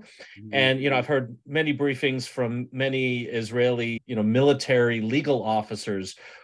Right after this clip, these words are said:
Speaker 2: who've talked about the steps that they take to avoid,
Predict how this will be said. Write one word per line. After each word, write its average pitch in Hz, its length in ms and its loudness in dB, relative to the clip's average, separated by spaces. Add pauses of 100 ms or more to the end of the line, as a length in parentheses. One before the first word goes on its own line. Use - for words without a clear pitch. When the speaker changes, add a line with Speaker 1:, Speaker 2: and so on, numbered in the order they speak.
Speaker 2:
who've 123 180 0
talked 135 340 4
about 107 460 4
the 113 140 -4
steps - 400 -2
that 113 120 -4
they 110 160 0
take 135 480 -2 (320)
to 123 200 -2
avoid, 117 760 2